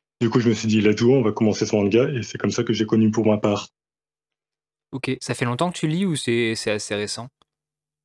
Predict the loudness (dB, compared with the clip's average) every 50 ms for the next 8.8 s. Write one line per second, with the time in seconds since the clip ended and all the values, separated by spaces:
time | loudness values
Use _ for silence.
0 | _ _ _ _ _ _ _ _ _ _ _ _ _ _ _ 0 2 4 6 6
1 | 6 4 4 2 0 -2 0 -2 -2 0 2 4 4 4 2 4 2 4 4 4
2 | 2 4 4 2 2 4 4 4 2 2 0 -2 -2 0 2 4 4 4 4 4
3 | 4 4 2 2 2 2 2 2 2 2 0 0 0 0 2 0 0 0 2 0
4 | 0 2 2 2 2 2 4 4 4 4 4 0 -2 _ _ _ _ _ _ _
5 | _ _ -18 -18 -14 -12 -12 -12 -12 -14 _ _ _ _ _ _ _ _ _ _
6 | _ _ _ _ _ _ _ _ _ _ _ _ -4 -2 -2 -2 -2 -4 -4 -4
7 | -2 -2 -2 0 0 0 0 -2 -2 -2 -2 -2 -2 -2 -4 -6 -8 -10 -12 -12
8 | -12 -10 -8 -8 -10 -6 -8 -8 -8 -8 -10 -12 -12 -16 _ -18